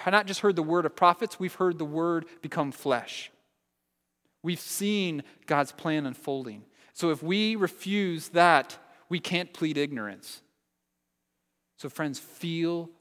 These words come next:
the weight of the warning this morning. Don't reject God's voice in the gospel.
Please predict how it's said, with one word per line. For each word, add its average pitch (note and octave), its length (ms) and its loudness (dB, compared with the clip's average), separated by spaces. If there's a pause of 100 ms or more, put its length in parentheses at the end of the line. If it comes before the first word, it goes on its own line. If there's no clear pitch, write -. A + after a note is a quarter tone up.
(140)
the C3+ 120 -6
weight B2+ 560 -2 (220)
of B2 100 -14
the B2 80 -6
warning A#2+ 420 -6
this - 180 -18
morning. G#2+ 300 -14 (840)
Don't C#3+ 240 -4
reject C#3 440 -4
God's B2+ 260 -4
voice A#2 340 -10
in A#2+ 60 -12
the A2+ 60 -12
gospel. G#2 540 -12